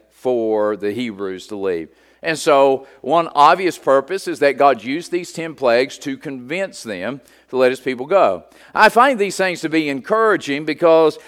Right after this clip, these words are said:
I believe, and as you do, that we are God's people today.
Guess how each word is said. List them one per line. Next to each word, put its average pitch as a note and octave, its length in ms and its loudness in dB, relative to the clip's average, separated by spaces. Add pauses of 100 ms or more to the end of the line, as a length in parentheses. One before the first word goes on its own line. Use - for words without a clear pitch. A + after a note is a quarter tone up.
(140)
I A3 400 6
believe, D#3 760 4
and C#3+ 440 0
as C#3+ 500 0
you F3+ 220 -4
do, B2 340 0
that D3 220 0
we F3+ 180 -2
are A#3 80 2
God's D#3 340 2
people E3+ 300 -6
today. F#3 460 -2